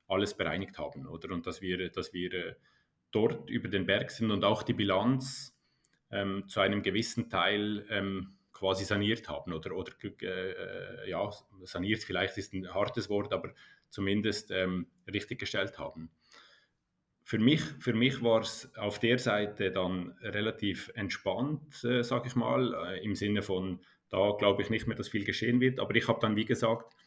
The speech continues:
eben schon die Liquidität im Auge gehabt, weil die Projekte, die wir abgeschrieben haben,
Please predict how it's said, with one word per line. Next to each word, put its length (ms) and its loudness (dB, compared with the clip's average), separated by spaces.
eben 200 2
schon 200 4
die 80 4
Liquidität 580 2
im 100 4
Auge 240 2
gehabt, 380 0
weil 180 4
die 180 4
Projekte, 540 0
die 140 -2
wir 120 4
abgeschrieben 580 0
haben, 380 -8